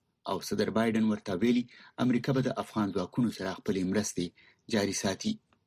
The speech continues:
افغان ولسمشر ویلي، جو بایدن ورته د افغان قومي پوځ سره د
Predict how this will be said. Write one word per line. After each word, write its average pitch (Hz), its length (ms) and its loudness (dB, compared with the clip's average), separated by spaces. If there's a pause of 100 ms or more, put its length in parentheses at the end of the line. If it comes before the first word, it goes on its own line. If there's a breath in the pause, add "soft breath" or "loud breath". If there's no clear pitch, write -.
(440)
افغان 104 320 -2
ولسمشر 98 540 -2
ویلي، 120 280 2 (320 loud breath)
جو 139 160 2
بایدن 135 320 4
ورته 127 300 0
د 110 180 0
افغان 113 420 -2
قومي 101 320 -2
پوځ 131 240 0
سره 92 220 -4
د 101 100 -4